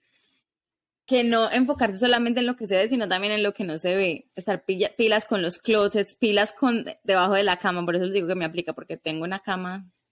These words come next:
llena de cajas. Debajo, debajo, debajo de la cama está llena de cajas. Entonces, eh, organizar ese espacio, porque, mm, como que siempre se debe tratar de tener,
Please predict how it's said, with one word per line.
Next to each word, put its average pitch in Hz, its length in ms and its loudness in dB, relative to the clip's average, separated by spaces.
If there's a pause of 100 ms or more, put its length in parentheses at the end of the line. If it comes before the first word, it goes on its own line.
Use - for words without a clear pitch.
(420)
llena 175 240 0
de 175 100 -2
cajas. - 520 -8
Debajo, 175 460 0
debajo, 165 420 -2
debajo 165 260 -4
de 170 80 -4
la 180 80 -6
cama 151 240 -8
está 160 120 -10
llena 175 180 -4
de 170 80 -10
cajas. 165 280 -8
Entonces, 160 500 -8 (600)
eh, 185 240 0
organizar 175 680 0
ese 180 140 0
espacio, 180 880 0 (320)
porque, 196 680 2
mm, 170 280 -4 (560)
como 190 260 -6
que - 400 -2 (800)
siempre 220 540 -2
se 269 140 0
debe 180 280 2
tratar 180 500 -2
de 170 100 -4
tener, 170 600 -4